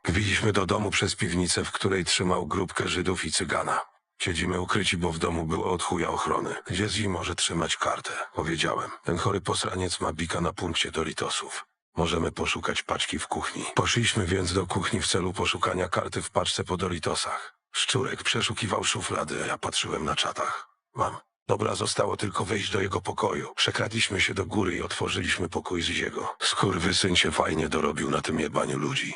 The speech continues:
Szczurek powiedział. „Karpia trzeba ogłuszyć i ciul mu w łeb z kija”.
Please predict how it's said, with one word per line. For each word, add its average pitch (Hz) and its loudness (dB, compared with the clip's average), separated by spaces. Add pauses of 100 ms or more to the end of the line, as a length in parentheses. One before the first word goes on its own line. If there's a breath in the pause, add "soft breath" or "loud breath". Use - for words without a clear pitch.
(140)
Szczurek 117 0
powiedział. - 0
„Karpia - 2
trzeba - 0
ogłuszyć - -2 (160)
i 101 -2
ciul 104 2
mu 107 0
w 98 -2
łeb 110 -2
z - 2
kija”. - 0